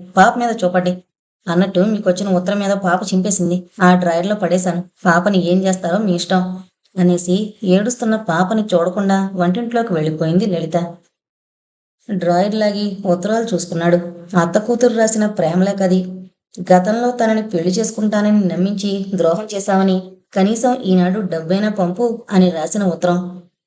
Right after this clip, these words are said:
పాప రెండు ముక్కలు చేసింది. మళ్ళీ డ్రాయర్లో పడేసి రెండో ఉత్తరం చదువుకుని ఫ్రెండ్ ఎవరినో తలుచుకుని అది కూడా పడేశాడు. వీటన్నిటికీ అసలు కోపం వేరే ఉంది.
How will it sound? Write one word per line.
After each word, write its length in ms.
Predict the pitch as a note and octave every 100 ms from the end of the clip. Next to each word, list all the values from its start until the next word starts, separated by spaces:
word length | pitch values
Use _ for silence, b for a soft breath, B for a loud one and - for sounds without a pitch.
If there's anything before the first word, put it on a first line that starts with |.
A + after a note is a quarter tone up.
| _ -
పాప 300 | F#3+ G#3+ A3+
రెండు 300 | A#3+ F#3+ G3+
ముక్కలు 260 | A#3 A#3 A#3+
చేసింది. 760 | A3+ F#3+ G3 G3 G3 G3 - - -
మళ్ళీ 300 | F#3 F3+ G3
డ్రాయర్లో 460 | F#3+ F3 E3+ F#3 A3
పడేసి 640 | G#3+ G3 F#3+ F#3+ F#3+ F#3
రెండో 300 | G3+ F#3 G#3
ఉత్తరం 320 | A#3 A#3 A3 G#3+
చదువుకుని 720 | F#3 F3 - F3+ F3 A3+ -
ఫ్రెండ్ 320 | - E3 F3+
ఎవరినో 380 | G#3+ G#3+ G#3 G#3
తలుచుకుని 640 | G#3 F3 D#3+ - G3+ G3+ G3 B B
అది 180 | F3+ E3+
కూడా 220 | F#3 G3+
పడేశాడు. 640 | G3+ F3 E3 F#3 F3 E3+ F3 - _ _ _ _ _ _ _ -
వీటన్నిటికీ 880 | A#3+ B3 G3+ F#3 A3 - A#3+ A#3+ A#3+
అసలు 240 | F3+ G#3 G#3+
కోపం 420 | A3 G3+ G#3+ G3+
వేరే 240 | D#3+ F#3+
ఉంది. 440 | G3 E3+ F3+ F3+